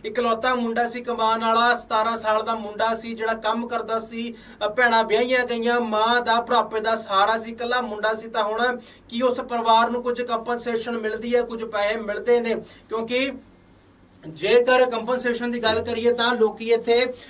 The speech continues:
ਇਸ ਤਰੀਕੇ ਦੀ ਵੀ ਇਹ ਗੱਲਾਂ ਬਣਾਉਂਦੇ ਨੇ ਕਿ ਪੈਸੇ ਕਿਉਂ ਦਿੱਤੇ ਜਾਣ, ਪਰ ਪੈਸੇ ਇਸ ਕਰਕੇ ਵੀ ਜ਼ਰੂਰੀ ਨੇ ਕਿ ਇੱਕ ਪਰਿਵਾਰ ਦੀ ਆਉਣ ਵਾਲੀ ਜ਼ਿੰਦਗੀ ਦਾ,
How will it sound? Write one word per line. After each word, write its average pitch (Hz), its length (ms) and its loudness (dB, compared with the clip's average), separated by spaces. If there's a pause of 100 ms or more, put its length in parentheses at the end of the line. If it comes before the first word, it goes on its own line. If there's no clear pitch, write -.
(100)
ਇਸ 220 160 4
ਤਰੀਕੇ 247 340 0
ਦੀ 240 120 -2
ਵੀ 240 80 -4
ਇਹ 247 100 2
ਗੱਲਾਂ 233 260 4
ਬਣਾਉਂਦੇ 233 420 2
ਨੇ 233 180 2
ਕਿ 262 160 -2
ਪੈਸੇ 247 720 0 (920)
ਕਿਉਂ 262 300 6
ਦਿੱਤੇ 247 280 2
ਜਾਣ, 240 200 4
ਪਰ 220 140 -2
ਪੈਸੇ 226 320 4
ਇਸ 247 160 0
ਕਰਕੇ 226 240 0
ਵੀ 233 240 -6 (480)
ਜ਼ਰੂਰੀ 233 440 2
ਨੇ 254 160 6
ਕਿ 254 100 2
ਇੱਕ 240 180 2
ਪਰਿਵਾਰ 220 520 2
ਦੀ 247 300 -2 (380)
ਆਉਣ 220 260 4
ਵਾਲੀ 247 180 2
ਜ਼ਿੰਦਗੀ 220 460 -6
ਦਾ, 233 420 2